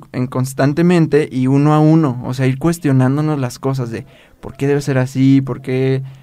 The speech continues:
eh, por qué las, por qué es así la escuela, por qué así el trabajo, por qué así las cosas, por qué debo hacer esto, por qué mi nombre, por qué mi nacionalidad,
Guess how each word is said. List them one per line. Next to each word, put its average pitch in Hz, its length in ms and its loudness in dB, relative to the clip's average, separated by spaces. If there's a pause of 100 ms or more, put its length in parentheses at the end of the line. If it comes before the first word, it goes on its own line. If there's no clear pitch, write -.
(160)
eh, 117 140 -6
por - 180 -10
qué 135 180 2
las, 143 260 4
por - 280 -6
qué 139 220 2
es 147 100 -4
así 139 300 -2
la 143 100 2
escuela, 147 400 0
por 127 140 -8
qué 139 80 -4
así 135 120 -4
el 139 80 -6
trabajo, 139 480 2
por 127 160 -10
qué 139 120 -2
así 143 460 2
las 139 200 -2
cosas, 139 480 0 (300)
por 139 160 -8
qué 139 120 0
debo 151 180 4
hacer 143 260 0
esto, 139 520 2 (280)
por 135 120 -6
qué 151 120 2
mi 151 80 6
nombre, 139 440 4
por 131 140 -2
qué 143 120 -2
mi 151 100 4
nacionalidad, 131 920 0